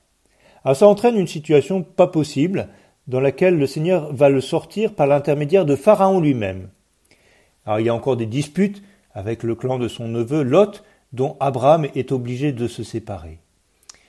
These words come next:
Mais surtout, la plus grande épreuve d'Abraham, c'est une épreuve familiale. Comment est-ce que la promesse d'une descendance se réalisera alors que Sarai est stérile ? Abraham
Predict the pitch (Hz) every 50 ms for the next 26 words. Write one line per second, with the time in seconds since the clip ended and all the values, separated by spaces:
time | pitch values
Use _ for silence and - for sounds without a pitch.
0 | _ _ _ - 143 151 151 - 202 - - 220 240 226 156 135 123 - - -
1 | - 147 - 127 156 180 160 123 113 117 - - - 139 127 127 - - - 147
2 | 185 196 165 110 - 123 113 110 117 147 170 160 143 - - 131 127 123 123 127
3 | 127 - 151 151 143 120 - - - - 139 139 123 117 113 98 95 98 90 87
4 | 85 87 92 _ _ _ _ _ _ _ _ _ _ _ _ _ _ _ - -
5 | 254 269 262 247 214 - - 135 - - - 135 127 127 - - - 202 202 185
6 | 147 120 - - 127 117 113 110 - 208 185 - - 190 175 151 131 120 110 -
7 | - 120 101 113 120 117 113 117 123 127 135 135 147 190 214 208 - _ _ _
8 | _ _ _ _ _ _ _ _ _ _ - 131 147 185 180 180 - 156 143 -
9 | 151 131 127 165 170 175 160 - 151 139 - - 180 160 143 156 147 120 95 85
10 | 80 _ _ _ _ _ _ _ _ _ _ _ _ - _ _ _ _ _ _
11 | _ _ _ _ _ _ _ - 107 98 95 123 147 160 160 143